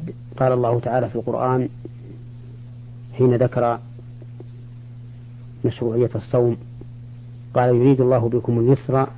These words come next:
ولا يريد بكم العسر". وال-، ورمي الجمرات قبل زوال الشمس من اليسر، ولو كان من شرع الله عز وجل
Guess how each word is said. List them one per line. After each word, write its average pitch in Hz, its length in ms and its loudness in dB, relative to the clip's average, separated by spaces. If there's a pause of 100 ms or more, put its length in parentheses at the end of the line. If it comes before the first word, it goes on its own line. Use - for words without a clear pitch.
ولا 131 240 6
يريد 123 240 6
بكم 113 300 2
العسر". 123 220 2 (2250)
وال-، 123 260 4
ورمي 135 520 8
الجمرات 127 460 4 (380)
قبل 123 220 4
زوال 123 200 4
الشمس 147 420 4 (300)
من 151 120 10
اليسر، 147 340 6 (2500)
ولو 123 200 6
كان 131 220 6
من 123 160 6
شرع 113 200 0
الله 113 240 2
عز 110 180 0
وجل 120 340 4